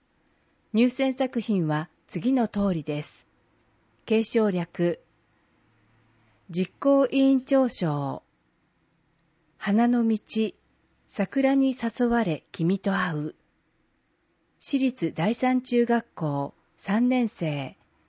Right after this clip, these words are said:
中村葉月。一般の部、桜見て、平和を願う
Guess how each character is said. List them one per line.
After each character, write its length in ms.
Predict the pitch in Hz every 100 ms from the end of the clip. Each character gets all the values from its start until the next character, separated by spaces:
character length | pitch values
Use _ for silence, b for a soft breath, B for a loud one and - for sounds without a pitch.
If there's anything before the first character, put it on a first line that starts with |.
| _
中 320 | 165 165 240
村 340 | 247 254 226 233
葉 180 | - 220
月。 460 | 202 - - 135 - _ _ _ _ _ _ _ _ _ _ _ _ _ _ _ _ _ _ _
一 140 | - 180 _
般 220 | 262 269
の 140 | 240 226
部、 320 | 214 214 - _ _ _ _ _ _ _ _ _
桜 500 | - 220 208 269 254
見 160 | 254 247
て、 340 | - 175 160 - _ _ _ _
平 300 | - 214 254
和 180 | 262 247
を 120 | 247
願 400 | 226 226 233 190
う 120 | 160